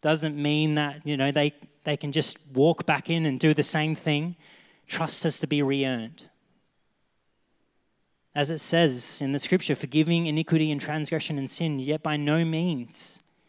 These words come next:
clearing the guilty." To forgive is to reject vengeance or payback for the wrong, but it's not to act as if the wrong never happened.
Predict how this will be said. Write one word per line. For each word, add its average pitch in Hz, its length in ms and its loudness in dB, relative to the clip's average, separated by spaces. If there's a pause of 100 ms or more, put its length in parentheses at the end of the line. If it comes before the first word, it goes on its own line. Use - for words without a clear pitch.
(200)
clearing 131 420 -6
the 110 60 -12
guilty." 127 380 -8 (1900)
To 160 100 -2
forgive 165 540 -2
is 160 560 -4 (500)
to 180 160 4
reject 165 580 2
vengeance 151 960 -4 (540)
or 135 120 0
payback 147 520 -4 (600)
for - 100 -20
the 135 100 0
wrong, 131 400 -2 (1600)
but 147 100 0
it's - 320 -4
not 180 280 0
to 175 180 -10
act 160 260 -8
as 139 160 -4
if 143 140 -6
the 139 100 2
wrong 135 240 0
never 131 200 -2
happened. 117 540 -10